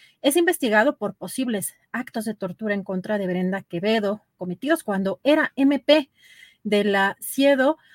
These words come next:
ahora, de la ahora Fiscalía General de la República. Dice, por supuesto, esa investigación sigue en integración desde hace años sin avances sustantivos. En este tercer tuit dice, es increíble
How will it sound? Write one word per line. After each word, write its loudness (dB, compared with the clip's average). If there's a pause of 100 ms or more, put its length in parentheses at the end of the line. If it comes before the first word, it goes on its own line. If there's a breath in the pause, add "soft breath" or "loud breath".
(220 soft breath)
ahora, 6
de 0
la 2
ahora 0
Fiscalía -4
General 0
de 0
la 0
República. -2
Dice, -14
por -6
supuesto, -6
esa 2
investigación 0 (340 soft breath)
sigue 0
en 4 (260)
integración 4 (360 soft breath)
desde 2
hace 2
años 2
sin 2
avances 0
sustantivos. 0 (540 soft breath)
En 2
este 0
tercer -2
tuit -6
dice, -2
es -4
increíble 0